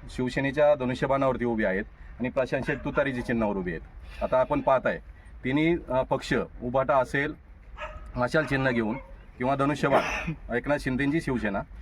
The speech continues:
आणि, अ, तुतारी, शरदचंद्रजी पवार, या तिघी, तिन्ही आपल्या आंबेगाव तालुक्यामध्ये तिन्ही, अ, पक्ष एकत्र झालेत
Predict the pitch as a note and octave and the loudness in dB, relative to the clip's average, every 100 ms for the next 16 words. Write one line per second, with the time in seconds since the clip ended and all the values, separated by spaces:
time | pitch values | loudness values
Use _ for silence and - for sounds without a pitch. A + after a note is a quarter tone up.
0 | - - A2 B2 D3 F#3 C#3+ C3+ C3+ C3+ | -16 -6 -2 0 0 0 0 0 0 -2
1 | - D#3+ E3 A#2+ - - - - - A2+ | -4 0 2 0 -4 -14 -20 -18 -14 -4
2 | B2 B2+ D3+ C#3 C#3+ D3 D#3 B2+ - - | -2 0 0 0 0 2 4 4 0 -10
3 | - - - C#3+ - C3+ C3+ D3 C3 C#3+ | -16 -8 0 0 0 -6 -4 -4 0 0
4 | F3+ G3 - C3 C#3+ C#3+ C#3 C#3 C3+ B2+ | 2 0 -2 0 0 0 2 0 0 0
5 | B2 B2 C#3+ D3 C3+ C#3 E3+ - C3+ - | 0 0 -2 -4 -2 0 0 0 -4 -4
6 | B2 C#3 D3 F#3 F3 D3+ G#2+ | -2 0 0 0 2 2 2